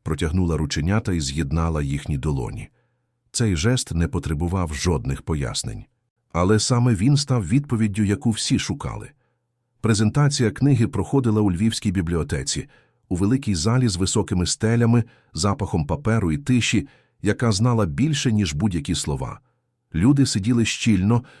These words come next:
слухаючи розповідь Клариси про шлях від втрати до світла. Вона не читала уривків з книги, вона розповідала, мов бабуся біля печі, просто, щиро, по-українськи. Остап сидів поруч, тримаючи Софійку на руках.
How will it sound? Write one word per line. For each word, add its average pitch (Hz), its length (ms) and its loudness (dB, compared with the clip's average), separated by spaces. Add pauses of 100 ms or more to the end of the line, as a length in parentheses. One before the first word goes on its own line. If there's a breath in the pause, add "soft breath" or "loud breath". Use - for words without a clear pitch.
(120)
слухаючи 113 600 0
розповідь 82 460 -2
Клариси 98 500 0
про 78 180 -4
шлях 104 380 -2
від 80 160 -4
втрати 98 460 -4
до 82 120 -4
світла. 71 500 -6 (640 soft breath)
Вона 110 280 2
не 139 100 6
читала 120 400 0
уривків 104 480 0
з - 80 -4
книги, 71 420 -2 (360)
вона 107 240 2
розповідала, 110 560 0
мов 101 200 0
бабуся 95 540 0
біля 87 240 -2
печі, - 500 -6 (340)
просто, 123 460 -2
щиро, 120 540 0 (160)
по-українськи. 87 880 -2 (580)
Остап 110 400 -2
сидів 78 300 -4
поруч, 110 480 0 (240 soft breath)
тримаючи 87 520 0
Софійку 78 460 -4
на 71 100 -2
руках. 71 440 -8